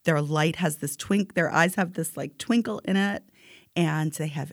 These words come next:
energy and vitality, and they're happy, and they're laughing again, and they feel like, "Oh, I have the whole rest of my life to live now."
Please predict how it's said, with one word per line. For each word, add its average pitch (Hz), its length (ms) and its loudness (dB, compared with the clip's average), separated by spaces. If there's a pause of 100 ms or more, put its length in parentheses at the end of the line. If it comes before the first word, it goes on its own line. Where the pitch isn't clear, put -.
energy 175 580 2
and 151 120 -4
vitality, 175 800 -2
and 147 120 -4
they're - 140 -6
happy, 156 680 -4
and - 300 -2 (800)
they're 160 120 0
laughing 202 480 0
again, 156 640 2
and 151 580 -2 (120)
they 151 500 0
feel 180 340 2
like, 160 280 -2 (100)
"Oh, 208 160 2
I 175 60 2
have 185 180 -2
the 180 80 -6
whole 190 220 -4
rest 190 240 -2
of 156 60 -4
my 151 100 -4
life 208 300 -2
to - 100 -10
live - 260 -10
now." - 300 -10